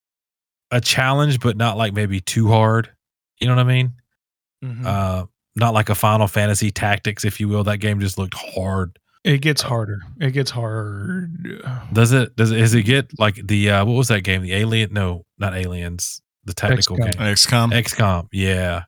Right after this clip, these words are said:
Speaker 2: Yeah, it's been compared to X com.
Speaker 1: Oh, oh.
Speaker 3: X com
Speaker 1: There you go.
Speaker 3: is, X com's up there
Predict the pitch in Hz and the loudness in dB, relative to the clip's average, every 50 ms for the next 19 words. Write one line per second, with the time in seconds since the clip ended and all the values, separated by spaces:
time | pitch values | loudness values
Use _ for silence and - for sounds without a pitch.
0 | _ _ _ _ _ _ _ - 139 143 135 131 131 139 - - - 143 139 - | _ _ _ _ _ _ _ -2 2 2 4 4 4 2 0 0 0 0 2 2
1 | 131 123 - 123 117 113 110 117 120 117 104 - - - - 117 143 139 - - | 0 0 0 0 -2 -2 -4 -6 -8 -8 -10 -10 -12 -10 -10 -12 -12 -12 -14 -16
2 | - - _ _ _ _ _ - 123 147 180 208 185 127 - _ _ _ _ _ | -18 -20 _ _ _ _ _ -2 -2 0 0 -2 -4 -8 -12 _ _ _ _ _
3 | - - 104 127 - 156 131 _ _ _ _ _ _ _ _ _ _ _ _ - | -6 -6 -6 -6 -8 -12 -18 _ _ _ _ _ _ _ _ _ _ _ _ -8
4 | 113 104 - - - 120 110 107 101 95 92 90 87 - - 71 - - - - | -4 -4 -2 0 0 0 0 0 -2 -2 -2 -2 -2 -2 -2 -2 -2 -2 -2 -2
5 | - - - _ _ _ _ _ _ _ _ _ _ _ _ _ _ _ _ _ | -4 -6 -10 _ _ _ _ _ _ _ _ _ _ _ _ _ _ _ _ _
6 | _ _ _ - 196 - - - 330 285 226 170 127 117 98 82 - 73 65 60 | _ _ _ -6 -4 -4 -2 0 0 0 0 2 0 0 0 -2 -4 -6 -6 -6
7 | 60 - - | -8 -10 -12